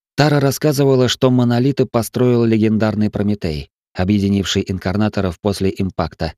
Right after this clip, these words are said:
основатель города и Первого легиона. Команды инков с помощью транслокаторов могли перемещаться между ними, моментально преодолевая огромное расстояние. Вероятно, это позволяло быстро перебрасывать войска,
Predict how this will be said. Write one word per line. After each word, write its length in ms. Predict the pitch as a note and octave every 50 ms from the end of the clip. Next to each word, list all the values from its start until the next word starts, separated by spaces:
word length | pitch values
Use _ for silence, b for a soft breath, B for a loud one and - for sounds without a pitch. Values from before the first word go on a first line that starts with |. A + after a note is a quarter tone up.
| _ _ _ -
основатель 540 | - - - F#2+ G2 G2 G2 F#2 - F#2 F2+
города 440 | F2+ G2+ A2 A2 G#2+ G#2 A2+ G#2 - _ _ -
и 100 | A#2 A#2
Первого 480 | - - C3+ C3 B2+ B2+ B2+ B2 A#2 A#2+
легиона. 580 | A#2 A2+ G#2+ A2+ A2+ G2+ D#2+ C#2+ C2 B1 - _ _ _ _ _ _ _ _ _ _ _ _ _ _ _ -
Команды 440 | - A2 A2 A2 G#2+ G2+ G2 G#2+ -
инков 360 | - B2+ B2+ A#2 G#2+ - F#2 -
с 100 | - -
помощью 420 | A2 G#2 G2+ F#2+ F2 - G2+ G2
транслокаторов 800 | - G2 G2 F#2 - G2 F#2+ - G2 F#2 - F#2 F2 F2 E2+ - _ _ _ _ _ -
могли 260 | G#2+ G#2+ G#2+ B2+ C#3+ C#3
перемещаться 640 | - B2+ A#2+ A#2+ A#2+ A2+ - - B2+ A#2+ - -
между 280 | A2+ A2 A2 G#2 G#2 A2+
ними, 340 | A2+ G2+ F#2 F2+ F2 E2 - _ _ _ _ _ -
моментально 600 | F#2+ G2+ G#2 G#2 G#2 G2 - G#2+ G#2 G2+ G2+ G2+
преодолевая 720 | - - G2+ G2 F#2+ F#2 G#2 G2 G2+ G2 G#2 G#2 G2 F#2+ F#2
огромное 440 | F#2 G2 F#2+ F#2+ F#2 F#2 F#2 F#2
расстояние. 680 | F2+ F2+ - - F#2 F#2 F2 D#2+ D2 C#2+ C2+ B1+ A#1 - _ _ _ _ _ _ _ _ _ -
Вероятно, 420 | G2+ A2 B2+ D3+ D#3 D#3 C#3+ - C3+
это 280 | C3+ C3+ C3 - C3
позволяло 520 | - - B2+ A2 A#2 A#2+ A#2+ B2 B2 B2 A#2
быстро 320 | G#2+ B2+ B2 - - A#2 A2+
перебрасывать 640 | - A2+ A2 A2 G2+ A2+ A2 G#2 - G#2 G#2 G2
войска, 480 | G2+ G#2 G#2 G#2 - - - D#2+ D2+